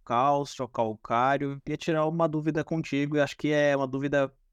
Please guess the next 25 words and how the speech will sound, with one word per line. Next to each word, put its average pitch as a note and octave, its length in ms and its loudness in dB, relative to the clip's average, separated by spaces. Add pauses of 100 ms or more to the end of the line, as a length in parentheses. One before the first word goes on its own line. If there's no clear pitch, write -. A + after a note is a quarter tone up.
(180)
pertinente D3 640 0
a D3 60 2
muitos C#3+ 320 -2
ouvintes C#3+ 720 0
que - 80 -6
nos C#3+ 160 0
acompanham. C3 720 0 (500)
É, A#2 240 0
na C3 80 0
minha A3 160 4
região, F3+ 440 4 (360)
logo C3 180 -2
após C3+ 240 -2
formado, B2+ 500 0
tinha F#3+ 380 -2
um E3 380 -2
mito C#3 500 2 (160)
rodando C3+ 380 0
na C#3+ 180 0
região C#3 500 0
que F#3+ 220 0
a F#3 80 4
calagem D3+ 680 2
era E3+ 200 2
maléfica F3 840 2